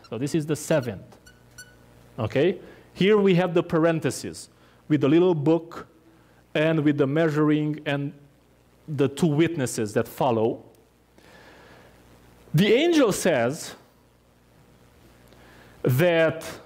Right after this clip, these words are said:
the outer court, the court outside the temple,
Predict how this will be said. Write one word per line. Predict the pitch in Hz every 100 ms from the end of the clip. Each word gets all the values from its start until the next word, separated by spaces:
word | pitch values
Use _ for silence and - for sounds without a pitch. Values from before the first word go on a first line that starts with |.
| - _ -
the | 180 131 180 180 - - - -
outer | 190 262 302 247 202
court, | 208 - 240 151 117 - - - - _ _ _ _ _ _ _ _ _ _ _ _ -
the | 139
court | - 202 208 202
outside | 156 147 143 - 196 220 233
the | 233
temple, | 170 143 117 107 127 220